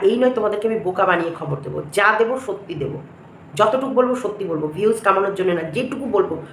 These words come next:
সত্যি বলবো। এখনও অবধি সন্দীপের কাছে কোনো নোটিশ আসেনি, এখনও অবধি বাচ্চা নেওয়ার কোনো রকমের হাইকোর্ট থেকে কোনো পারমিশন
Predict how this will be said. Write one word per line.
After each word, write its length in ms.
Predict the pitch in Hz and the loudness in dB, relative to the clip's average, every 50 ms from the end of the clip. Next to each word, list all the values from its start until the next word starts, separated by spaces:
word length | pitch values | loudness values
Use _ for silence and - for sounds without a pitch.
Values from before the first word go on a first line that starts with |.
| - - | -12 -4
সত্যি 320 | - 220 220 214 - 220 | -2 0 0 0 -2 -2
বলবো। 280 | 165 151 147 147 151 - - - - - - - - - - | 0 0 0 -2 -4 -8 -12 -14 -20 -20 -20 -20 -10 -4 -2
এখনও 300 | 190 202 - 262 262 240 | -2 0 2 4 4 4
অবধি 280 | 220 226 226 262 - | 4 4 0 -4 -8
সন্দীপের 380 | - - 190 190 190 196 196 196 | -6 -6 -8 -8 -8 -8 -6 -4
কাছে 220 | 202 196 - 214 | -4 -4 -4 -4
কোনো 440 | 208 - 190 185 190 185 185 - - - - - - | -6 -2 -2 0 0 0 -2 -4 -6 -10 -14 -12 -8
নোটিশ 440 | 160 165 170 - 165 - - - - - | -6 -4 -4 -4 -4 -6 -12 -12 -6 -4
আসেনি, 400 | 156 151 - 196 208 220 240 254 - - - - - | -4 -4 -4 -4 -2 -2 -2 -4 -6 -14 -12 -6 -4
এখনও 300 | 170 180 - 233 226 208 | -4 -2 0 2 2 2
অবধি 300 | 190 170 156 143 - 110 - - - | 2 0 -2 -6 -8 -10 -10 -8 -4
বাচ্চা 300 | 147 160 156 - - 190 | -2 -2 -2 -2 -2 -2
নেওয়ার 260 | 180 170 165 170 180 180 - - - - - - | -2 0 0 0 0 -2 -4 -8 -16 -18 -14 -4
কোনো 220 | - 208 208 208 202 | 0 0 2 2 4
রকমের 380 | 180 175 175 180 180 185 190 190 - - - | 2 2 2 2 0 0 0 -2 -6 -10 -6
হাইকোর্ট 500 | 143 165 160 160 - - 185 185 - - | -2 -2 -2 -2 0 -2 -2 -2 -2 -6
থেকে 200 | 190 175 - 175 - - | -10 -8 -8 -10 -8 -6
কোনো 320 | 170 170 170 175 175 175 175 - - - - - - - - | -6 -4 -2 -2 -2 -4 -4 -8 -16 -18 -20 -20 -20 -10 -2
পারমিশন 560 | - 165 165 170 185 185 - 190 185 190 202 | 0 2 2 2 0 -2 0 -2 -2 -2 -2